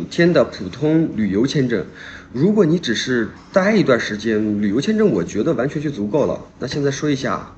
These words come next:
旅游签证好办理吗？好办理，很好办理。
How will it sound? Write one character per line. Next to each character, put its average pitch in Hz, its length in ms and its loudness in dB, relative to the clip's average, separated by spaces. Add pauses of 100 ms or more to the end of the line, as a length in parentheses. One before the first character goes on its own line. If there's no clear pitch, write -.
旅 98 80 -6
游 95 80 0
签 151 180 -2
证 151 100 0
好 85 160 -6
办 139 240 0
理 92 100 -4
吗？ - 180 -12 (220)
好 - 120 -6
办 113 180 4
理， 82 120 -2 (240)
很 156 360 6
好 320 160 2
办 98 220 0
理。 82 40 -6